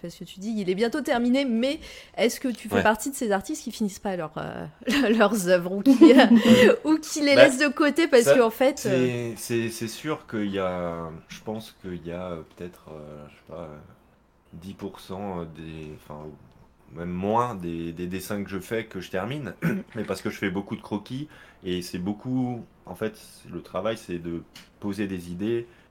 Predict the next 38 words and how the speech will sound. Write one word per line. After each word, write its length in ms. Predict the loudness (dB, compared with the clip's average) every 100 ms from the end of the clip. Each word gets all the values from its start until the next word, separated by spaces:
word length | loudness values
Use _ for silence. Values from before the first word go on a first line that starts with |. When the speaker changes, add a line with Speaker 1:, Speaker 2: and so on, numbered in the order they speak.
| -14
Speaker 2:
de 140 | -8
recouper 500 | -6 -8 -10 -8 -6
des 220 | -4 -6
idées, 400 | -8 -6 -4 -4
de 160 | -6 -10
prendre 340 | -10 -8 -8
des, 340 | -6 -4 -4 -6 -14 _ _ _ _ -20 _ _ _ -14
de, 140 | -8
de 100 | -6
prendre 220 | -6 -4 -6
des 60 |
choses 180 | -6 -8
qu'on 160 | -4 -4
aime 100 | -2
bien 120 | -4
sur 180 | -4 -4
un 60 |
dessin 520 | -2 -4 -2 -2 -2 -4
et 100 | -8
de 160 | -4 -4
les 220 | -4 -4
incorporer 480 | -6 -8 -6 -4 -4
dans 200 | -4 -6
un 120 | -4 -4
autre. 260 | -4 -6 -18 -20 _ _ _ -10
Et, 360 | -8 -6 -2
et 40 | 0
voilà, 300 | 4 2 0 -8 -20 -20 -18 -12
euh, 180 | -10
c'est 200 | -8 -4 2
vraiment 340 | 2 2 2
une, 160 | 0 0
euh, 380 | 0 0 -2 -4 -8 -10 -12 -16 -20 _ _ _ _ _
c'est 80 | -4
vraiment 260 | 0 2
un 60 | 0
processus, 920 | 0 -6 -4 -8 -8 -12 -12 -14 -18 -18 -10
euh, 580 | -6 -4 -4 -4 -6